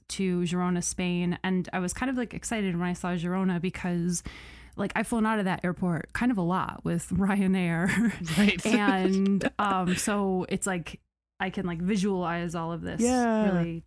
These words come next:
Speaker 1: well. Um, but
Speaker 2: That's kinda cool.
Speaker 1: Yeah, yeah. Too bad this is the podcast we decided to make and not,
Speaker 2: Right.
Speaker 1: like, a fun
Speaker 2: <laughs>
Speaker 1: travel podcast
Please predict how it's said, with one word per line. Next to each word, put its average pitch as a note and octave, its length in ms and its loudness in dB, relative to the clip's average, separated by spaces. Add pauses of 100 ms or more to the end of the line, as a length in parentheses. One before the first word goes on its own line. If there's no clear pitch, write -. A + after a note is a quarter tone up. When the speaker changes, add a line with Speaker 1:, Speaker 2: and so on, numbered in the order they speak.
(120)
Speaker 1:
well. E3+ 500 -6 (160)
Um, E3+ 640 -6 (320)
but - 500 -8 (260)
Speaker 2:
That's A#3 100 -12
kinda D#4+ 160 0
cool. D3 300 -2 (1000)
Speaker 1:
Yeah, F#3 340 -2 (160)
yeah. C#4 440 -2
Too C4 120 -4
bad A3 320 -2 (100)
this G3 240 -4
is F#3+ 200 -4
the - 80 -10
podcast - 440 -8
we - 60 -6
decided E3 360 -6
to G#3 100 -2
make F3+ 100 2
and F3+ 80 4
not, F#3 80 6
Speaker 2:
Right. - 180 4
Speaker 1:
like, F3+ 140 0
a - 80 4
fun F#3+ 260 4
Speaker 2:
<laughs> - 0 -
Speaker 1:
travel G#3+ 380 2
podcast G#3 960 2